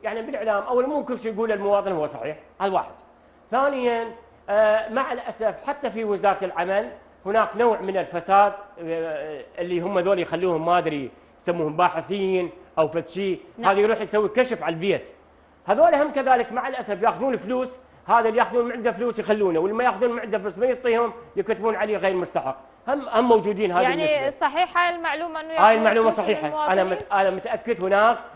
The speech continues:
Speaker 1: في وزارة العمل مجموعة يعملون بهذه الطريقة.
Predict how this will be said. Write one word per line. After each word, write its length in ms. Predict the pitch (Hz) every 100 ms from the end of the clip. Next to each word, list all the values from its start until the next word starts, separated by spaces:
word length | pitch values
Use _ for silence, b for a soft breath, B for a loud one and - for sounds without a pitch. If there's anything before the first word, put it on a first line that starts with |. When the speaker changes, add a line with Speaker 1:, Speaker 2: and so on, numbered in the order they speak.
| - -
Speaker 1:
في 120 | 220
وزارة 360 | 208 208 196 175
العمل 460 | 160 214 233 208
مجموعة 460 | 190 165 214 208 240
يعملون 520 | 214 180 - 220 196
بهذه 300 | 175 214 220
الطريقة. 480 | 226 175 160 143